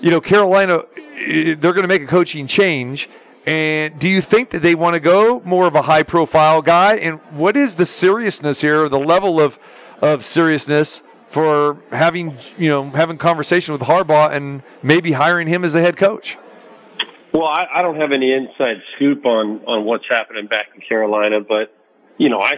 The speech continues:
Speaker 2: think any of the, the vacancies, uh, would, would probably, and, and probably already has, um, reached out to, to Jim Harbaugh in some way, shape, or form. It would not surprise me at all.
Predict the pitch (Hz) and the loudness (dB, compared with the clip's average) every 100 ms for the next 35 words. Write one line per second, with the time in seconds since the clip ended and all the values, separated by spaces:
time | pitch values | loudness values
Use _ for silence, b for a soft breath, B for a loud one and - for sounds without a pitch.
0 | - 131 107 - _ 123 151 165 120 101 | -4 -6 -6 -16 _ -2 0 0 -2 -2
1 | 113 110 113 101 117 123 123 113 - 123 | -2 -2 -2 -2 -2 -2 -6 -8 0 2
2 | 110 107 - - - - 120 113 110 104 | 2 0 -4 -14 -20 -4 -2 0 -2 -4
3 | 101 _ - 120 113 120 113 98 _ 117 | -10 _ -8 -2 0 0 -4 -8 _ -4
4 | 110 - _ _ - 131 139 127 110 113 | -4 -6 _ _ -4 -4 -2 -6 -2 0
5 | 107 107 _ - 120 110 101 131 127 120 | 0 -4 _ -6 -6 -6 -6 -4 -4 -4
6 | 120 117 101 110 139 113 101 - _ B | -6 -6 -8 -6 -4 -6 -12 -18 _ B
7 | B B B - 113 110 107 107 117 - | B B B -4 -2 0 0 -2 -4 -4
8 | 127 131 127 - 127 113 110 _ - 131 | -2 -2 -4 -4 -4 -4 -8 _ -2 -2
9 | 101 - 104 127 117 101 127 127 107 101 | -2 -6 -8 -6 -6 -4 -4 -2 -6 -10
10 | - _ _ _ 117 - 139 123 120 117 | -14 _ _ _ -8 -4 -4 -2 -4 -4
11 | - 131 113 - 98 - 131 113 101 107 | -4 -4 -4 -8 -12 -4 -2 -2 -6 -10
12 | 113 117 113 - - 120 113 104 107 104 | -6 -6 -6 -10 -8 -4 -4 -6 -6 -2
13 | 113 123 107 - | -2 -2 -4 -8